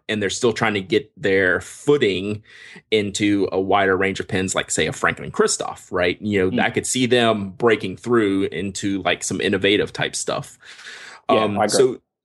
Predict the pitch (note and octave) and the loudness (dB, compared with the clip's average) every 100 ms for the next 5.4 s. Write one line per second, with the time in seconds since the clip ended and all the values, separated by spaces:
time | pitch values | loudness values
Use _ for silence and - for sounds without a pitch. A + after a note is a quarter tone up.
0 | - - B2+ B2 E3 F#3+ E3 C#3+ C3 B2 | -2 0 2 0 0 0 2 4 6 4
1 | A#2 G#2+ A2 A2+ - B2 A#2+ G2+ G2 - | 2 0 -2 -4 0 2 4 2 0 -2
2 | G#2+ - G2+ - G2+ - A2+ A2 F#2+ F#2 | -4 -6 -6 -4 -4 0 2 2 0 -4
3 | G#2+ A2+ A#2 - F#2+ F#2 F#2 - - G2 | 0 2 0 -2 -2 -2 -6 -12 -6 -6
4 | - A2 F#2+ G2 F#2 - F#2+ - - G#2 | -2 -2 0 -2 0 0 0 0 0 2
5 | G2 F2+ C#2+ F2+ | 4 2 2 -2